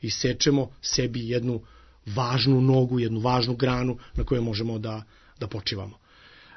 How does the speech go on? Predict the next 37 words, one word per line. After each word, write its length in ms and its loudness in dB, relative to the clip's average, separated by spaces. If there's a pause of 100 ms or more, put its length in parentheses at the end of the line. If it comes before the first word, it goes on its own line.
E, 60 -8 (500)
takođe, 460 4 (500)
s-, 280 -6
povezano 400 6
sa 140 0
tim 260 4 (340)
je, 240 0
su 300 0
i 60 0
prava 320 0
radnika. 400 0 (800)
Znači, 400 -2
ovde 240 0
u 160 0
zemlji, 300 2
e, 80 -4 (540)
kada 200 2
dovedete, 400 4 (180)
e, 60 -4 (120)
jednu 240 4
fabriku 460 0
kao 200 4
što 180 0
je, 140 -2
ne 120 4
bih 140 -6
da 80 2
imenujem, 380 0 (400)
ovaj, 420 0
da, 220 -6
da, 260 -6
da 140 -4
ne 100 -2
bih 160 -6
napravio 320 -4
neku 180 -8
štetu, 360 -2